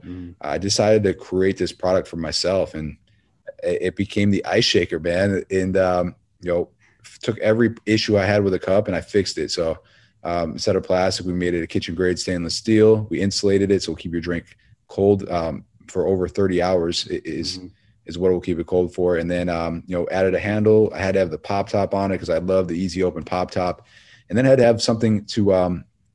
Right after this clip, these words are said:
Speaker 2: you know, to blend powders with 'cause I wanted to drink shakes out of it or, uh, B C As or whatever I was drinking that day. I wanted to be able to mix it as well. Uh, so I had to find a way to do that, and then added measurement markings in it. And then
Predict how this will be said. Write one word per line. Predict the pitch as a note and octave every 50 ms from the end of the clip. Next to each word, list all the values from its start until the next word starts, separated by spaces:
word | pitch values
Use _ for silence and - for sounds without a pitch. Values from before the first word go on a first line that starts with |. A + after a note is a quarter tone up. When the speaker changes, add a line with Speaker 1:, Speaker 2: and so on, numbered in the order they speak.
| _ _
Speaker 2:
you | - F#2
know, | F2+ E2+
to | - F#2+
blend | D#2+ - E2+ E2+ F2+ F#2+ G2 F#2
powders | - F2+ F#2+ G#2 G#2 F#2 -
with | D#2 D#2 D2+ -
'cause | - - D#2+
I | D#2+
wanted | D#2+ F2 F2 F2+ F#2 F2+
to | E2+ D#2+
drink | D2+ F2+ F2 E2+
shakes | - - E2+ F2+ F#2 - F#2
out | E2 D#2+
of | D#2+ D2 D2+
it | D#2+ D#2 D#2+
or, | D#2+ D2+ D2+ D#2 - _ _ _ _ _ _ _ _ -
uh, | B1+ B1+
B | - - F#2+ F#2+
C | - - - F2+ F2 F#2+
As | F#2+ F2
or | F2+
whatever | F2 F#2 G2+ A2+ A#2 A#2 A2+
I |
was | G#2 G2
drinking | - - G#2 G2 G#2 F#2
that | F#2 F2 D#2+
day. | - F2 F#2 F2+
I | E2+
wanted | E2+ F2 F2 E2+ D#2+ -
to | - F2+
be | D#2 F2+ F2 F2+
able | F2 E2+ F2 E2+
to | - D#2
mix | E2 F2 F2 F2 - -
it | D2 D2
as | D#2 D#2 -
well. | E2+ E2 E2+ E2 D#2+ D#2 - - _ _ _ _ _ _ -
Uh, | E2 E2 D#2+ D#2+
so | - - F2+ E2+
I |
had | F#2 F#2
to | F#2
find | - - F#2+ F2+
a | F2+
way | F#2 F2+
to | F2
do | E2 F2 F2
that, | D#2 D#2+ E2 G2 G2+ -
and | E2 E2
then | D#2+ D#2 - -
added | F2+ F2+ E2 E2
measurement | E2+ F#2 F#2 F#2+ G2 F#2+ F2+
markings | F#2+ F#2+ G2 F#2+ G2 F2 -
in | G2 G2+
it. | G#2 G2 -
And | - E2 E2+ E2
then | F2 E2+ E2+ F2+ -